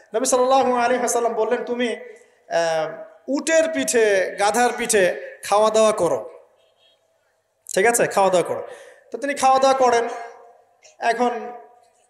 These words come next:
কয়দিন পরে, কয়দিন বলতে কতদিন আল্লাহ ভালো জানেন, তিনি এসে বলছেন, "ইয়া রাসূলুল্লাহ, আমার তো সম্পদ আরো আগের চেয়ে বাড়তেছে দেখি, আপনি কি দোয়া করলেন? সম্পদ তো আরো বাড়া শুরু করেছে এখন।" তখন তিনি বলছেন যে, "তুমি যখন খাও,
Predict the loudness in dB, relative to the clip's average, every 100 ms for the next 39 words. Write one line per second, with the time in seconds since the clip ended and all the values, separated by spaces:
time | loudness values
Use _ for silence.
0 | _ _ _ 2 2 0 2 2 2 0
1 | -8 -6 -2 -2 0 0 0 0 0 0
2 | 2 2 2 2 2 0 -2 -4 -2 0
3 | 2 2 0 -2 -2 0 0 0 0 2
4 | 2 0 0 0 0 0 0 2 4 4
5 | 2 2 2 2 2 2 2 0 -2 -8
6 | -14 -20 -20 _ _ _ _ _ -8 -4
7 | -2 0 2 2 0 0 -4 -6 -14 -20
8 | _ _ _ _ _ _ -8 -4 0 0
9 | 2 2 2 2 0 -2 -2 -4 -8 -12
10 | -16 -20 -20 _ _ _ _ _ _ _
11 | _ _ 0 2 0 -2 0 0 0 0
12 | 0 -2 -2 0 -2 -6 -16 -20 -20 _
13 | -2 0 0 -2 0 2 2